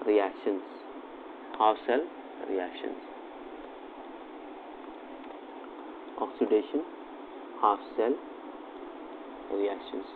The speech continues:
तो इसका लिखने का अगर हम कोशिश करेंगे, तो कैसे लिखेंगे? यहाँ पर लिखेंगे Z N give ज़ेड एन टू plus। oxidation क्या होता है? Loss of electron, दो electron का loss करना पड़ेगा, तब ये neutralize होगा। दो electron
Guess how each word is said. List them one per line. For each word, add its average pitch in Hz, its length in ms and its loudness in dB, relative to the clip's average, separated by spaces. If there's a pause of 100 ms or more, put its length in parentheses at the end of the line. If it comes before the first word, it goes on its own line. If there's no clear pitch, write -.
(100)
तो 131 80 4
इसका - 240 8
लिखने 123 320 12
का 135 80 12
अगर 123 320 8
हम 123 100 10
कोशिश 123 320 8
करेंगे, 120 300 8
तो 131 100 6
कैसे 127 280 10
लिखेंगे? 123 360 10 (680)
यहाँ 110 160 6
पर 113 100 8
लिखेंगे 117 480 6 (500)
Z 110 320 10
N 135 180 10 (680)
give 156 140 12 (420)
ज़ेड 113 240 10
एन 123 100 12
टू 120 200 6
plus। 123 320 8 (400)
oxidation 131 600 12
क्या 151 100 12
होता 143 220 12
है? 254 120 2 (260)
Loss 117 300 12
of 113 120 4
electron, 98 500 4
दो 135 160 12
electron 139 360 12
का 135 100 12
loss 127 260 12
करना 139 200 12
पड़ेगा, 143 300 12
तब 123 80 12
ये 131 100 12
neutralize 113 540 12
होगा। 95 240 6 (640)
दो 135 220 12
electron 160 540 12